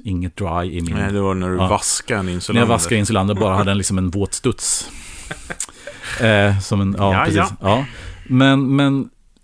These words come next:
Speaker 1: med Free the Tone och framförallt med den här nya, eh, Chase Bliss-pedalen, de är så extremt coola i stereo. Och sen så är det så här att jag, när man då kan köra de här eff-, effekterna parallellt,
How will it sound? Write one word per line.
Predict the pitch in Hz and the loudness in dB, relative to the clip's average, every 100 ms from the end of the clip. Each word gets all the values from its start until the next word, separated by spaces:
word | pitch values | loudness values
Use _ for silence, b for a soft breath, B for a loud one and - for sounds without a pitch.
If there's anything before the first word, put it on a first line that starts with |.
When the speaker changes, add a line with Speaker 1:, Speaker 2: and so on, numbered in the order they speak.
| _ | _
Speaker 1:
med | 143 139 | -4 -2
Free | - 151 151 | 0 2 2
the | 147 | 2
Tone | 156 - 127 147 123 | 0 2 2 4 2
och | 117 - | -2 -8
framförallt | - 117 104 107 110 113 | -2 -2 0 0 0 0
med | 110 104 | -2 0
den | |
här | 101 | 0
nya, | 98 101 92 | 0 -2 -2
eh, | 87 90 101 - 101 95 87 78 76 | -2 -2 -4 -6 -6 -6 -6 -6 -8
Chase | - 95 - | -4 -4 -4
Bliss-pedalen, | 92 - 85 87 101 104 85 b b b b b b _ _ _ _ | -8 -6 -6 -4 -2 -2 -4 b b b b b b _ _ _ _
de | 113 123 | 2 2
är | 131 | 2
så | 135 | 0
extremt | 110 - - - - 131 127 135 113 95 92 - - - | -4 -4 -4 -4 -2 -2 -2 -2 0 0 -2 -6 -18 -16
coola | - 127 104 87 85 92 | -6 -4 -2 -4 -4 -6
i | 98 | -6
stereo. | - - 107 104 98 - - _ _ _ _ _ - _ _ - | -8 -6 -4 -4 -6 -10 -14 _ _ _ _ _ -20 _ _ -4
Och | 107 | 0
sen | 135 143 113 | 0 0 -2
så | - 139 | -2 2
är | |
det | 117 | 2
så | 104 | 0
här | 90 85 | -2 -4
att | 87 | -6
jag, | - 101 120 123 - _ _ _ | -4 0 2 2 -2 _ _ _
när | 117 117 123 | 2 2 2
man | 127 123 | 2 2
då | 101 | 0
kan | - 98 | -2 -6
köra | - 98 90 | -2 -2 -2
de | 87 | -2
här | 87 87 | -4 -6
eff-, | - - | -10 -8
effekterna | 98 90 - 85 | -6 -6 -8 -12
parallellt, | - 92 92 117 101 82 - - | -8 -4 -2 -2 -4 -6 -12 -20